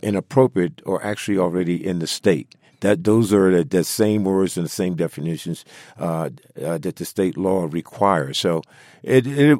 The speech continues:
it will be next to impossible to have something that is just absolute,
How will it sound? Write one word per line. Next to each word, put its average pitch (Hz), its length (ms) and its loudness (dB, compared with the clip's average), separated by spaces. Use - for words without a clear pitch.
it 147 80 6
will 143 160 4
be 113 380 4
next 120 400 2
to 113 120 2
impossible 95 720 -4
to 82 80 0
have 92 240 -4
something 92 400 -6
that 80 160 -2
is 80 140 -6
just - 280 -6
absolute, 85 840 -2